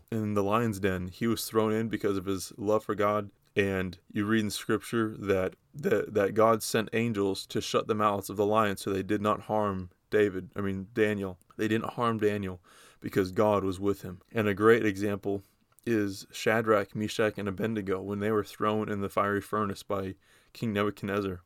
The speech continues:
God was with them and literally was in bodily form with them in the furnace. The king's helper was like, "There's four men in the fire," because they remember that they only threw three men in. And they're like, "Well, there's a fourth man in there." And it was God,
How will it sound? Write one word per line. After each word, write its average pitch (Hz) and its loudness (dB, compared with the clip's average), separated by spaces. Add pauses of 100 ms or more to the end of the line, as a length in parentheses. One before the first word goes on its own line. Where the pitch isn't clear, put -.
God 117 4
was 98 -6
with 110 0
them 95 0
and 104 0
literally 107 2 (180)
was 104 0
in 101 0
bodily 113 6
form 104 0 (300)
with - 2
them 92 -2
in 110 0
the 107 0
furnace. 98 -2 (220)
The 98 6
king's 113 -2
helper 110 2 (220)
was 101 -4
like, 101 2
"There's 110 0
four 123 4
men 113 2
in 104 -2
the 92 -2
fire," 104 0 (140)
because 110 0
they 110 10
remember 110 6
that 92 0
they 90 4
only 107 2
threw 110 -4
three 120 0
men 110 2
in. 104 -2
And 104 -2
they're 101 6
like, - -2
"Well, 101 -2
there's 110 2
a 101 2
fourth 139 2
man 107 -2
in 123 -2
there." 95 -2 (500)
And 104 2
it 110 4
was 101 2
God, 101 6